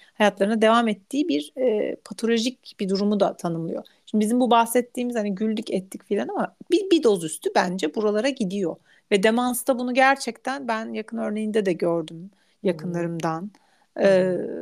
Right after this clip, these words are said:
Speaker 1: hakikaten, e, çok zo-, çok zor bir şey. O insanı da ikna edemiyorsun. Yanında kalmak çok zor. Güvende
Speaker 2: Evet,
Speaker 1: olduğunu,
Speaker 2: evet.
Speaker 1: konforda olduğunu da anlatamıyorsun. Ee,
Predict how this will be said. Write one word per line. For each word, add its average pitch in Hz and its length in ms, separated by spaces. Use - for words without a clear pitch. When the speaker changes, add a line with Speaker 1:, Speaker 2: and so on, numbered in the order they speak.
Speaker 1:
hakikaten, 208 640
e, - 240
çok 339 260
zo-, - 260
çok - 220
zor 208 240
bir 185 60
şey. - 140
O 240 60
insanı 311 300
da - 60
ikna 330 320
edemiyorsun. 330 640
Yanında 311 440
kalmak 302 480
çok - 240
zor. 302 460
Güvende 247 480
Speaker 2:
Evet, 269 100
Speaker 1:
olduğunu, 277 600
Speaker 2:
evet. 151 360
Speaker 1:
konforda 247 640
olduğunu 262 480
da 269 80
anlatamıyorsun. 247 1120
Ee, - 140